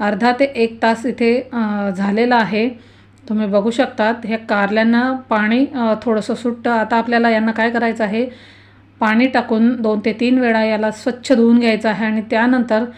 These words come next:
दोघं हातांमध्ये अशा पद्धतीने घ्यायचं आहे आणि त्यातलं संपूर्ण पाणी आपल्याला अशा पद्धतीने पिळून घ्यायचं आहे. अगदी किंचित राहिलं तरी चालेल, पण बाकी पाणी काढायचं आहे. तुम्ही बघू शकतात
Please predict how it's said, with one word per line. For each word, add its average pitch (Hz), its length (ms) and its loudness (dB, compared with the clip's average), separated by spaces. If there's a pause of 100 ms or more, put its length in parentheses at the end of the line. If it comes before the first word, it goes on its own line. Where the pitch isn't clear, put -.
(260)
दोघं 226 300 0
हातांमध्ये 220 540 0
अशा 208 220 -4
पद्धतीने 226 560 -2
घ्यायचं 208 380 -2
आहे 214 240 -2
आणि 226 240 -4
त्यातलं 220 360 -4
संपूर्ण 247 720 2
पाणी 233 460 0
आपल्याला 226 440 0 (460)
अशा 240 220 0
पद्धतीने 233 580 0
पिळून 233 460 4
घ्यायचं 226 360 0
आहे. 214 320 0 (1120)
अगदी 220 260 -2
किंचित 247 460 0
राहिलं 240 360 2
तरी 226 160 2
चालेल, 226 380 -2
पण 233 240 0
बाकी 208 280 -2
पाणी 226 280 0
काढायचं 226 480 0
आहे. 226 340 -2
तुम्ही 233 240 0
बघू 226 240 0
शकतात 233 380 -2